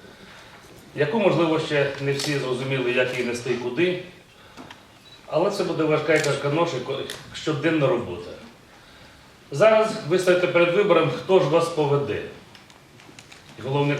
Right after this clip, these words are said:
куди і як. Я уважно прослухав виступи діючого голови адміністрації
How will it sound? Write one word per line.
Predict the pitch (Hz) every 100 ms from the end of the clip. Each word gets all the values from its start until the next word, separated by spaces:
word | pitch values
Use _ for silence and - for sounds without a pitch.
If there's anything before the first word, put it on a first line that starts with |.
| -
куди | 143 151
і | 160 135 107
як. | 92 - - - - - - - - - - - - - - - -
Я | 190
уважно | 240 214 190
прослухав | 147 156 190 - 143
виступи | 156 - 117 120 110 - - - - - - - - - - - - 117
діючого | 151 143 139 120 113 107
голови | 131 131 127
адміністрації | 127 139 165 170 170 -